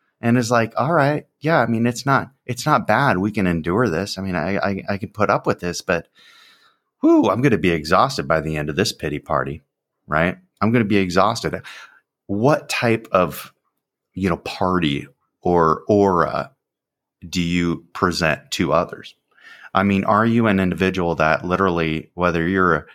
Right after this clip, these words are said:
you're a hosting, as in, you know, people coming into your presence or you're going into their presence, I mean, are you, are you a downer? Like, are you just kinda like,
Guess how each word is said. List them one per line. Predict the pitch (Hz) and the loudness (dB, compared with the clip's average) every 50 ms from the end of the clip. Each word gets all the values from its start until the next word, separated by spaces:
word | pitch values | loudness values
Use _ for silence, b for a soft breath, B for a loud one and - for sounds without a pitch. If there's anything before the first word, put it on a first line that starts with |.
| B B | B B
you're | 92 95 98 92 | 0 2 2 2
a | 87 | 2
hosting, | - 92 92 92 - - 104 101 104 101 | 2 0 0 0 0 -2 -2 0 0 0
as | 80 78 76 | -2 -2 -2
in, | 78 76 - B B B B B | -4 -6 -6 B B B B B
you | 82 | -4
know, | 80 80 | -4 -2
people | - - 98 98 - - | -2 -2 -4 -2 -2 -4
coming | - - 87 85 82 82 | -4 -4 -2 -2 0 0
into | 85 80 78 82 | -2 -2 -2 -2
your | 80 82 80 | -2 -2 -2
presence | - - 80 80 78 76 80 73 - | -2 0 -2 0 0 -2 -4 -6 -4
or | 78 73 | -4 -4
you're | 76 80 95 98 | -2 0 0 0
going | 90 90 87 87 80 | 0 0 -2 -2 -2
into | 76 73 76 76 | -4 -4 -4 -2
their | 82 113 139 | 0 0 0
presence, | 139 135 85 78 76 73 80 85 - - - B B B B B B B B B | 0 0 -2 -2 -2 -2 -2 -4 -4 -4 -8 B B B B B B B B B
I | 95 95 | 0 0
mean, | 98 95 90 | 2 2 2
are | 90 | 2
you, | 90 82 87 82 - - _ _ - | 2 0 -2 -4 -6 -10 _ _ -2
are | 92 | 0
you | 92 90 92 90 | 2 2 0 0
a | |
downer? | 90 - 73 78 98 131 160 175 175 160 | 0 0 0 2 2 2 2 2 2 0
Like, | 98 82 82 82 | 0 -2 0 0
are | 82 | -2
you | 82 85 104 | 0 -2 -4
just | 110 117 - - | -4 -4 -6 -6
kinda | - 131 127 123 | -4 -4 -2 0
like, | 117 90 - - | 0 0 0 -2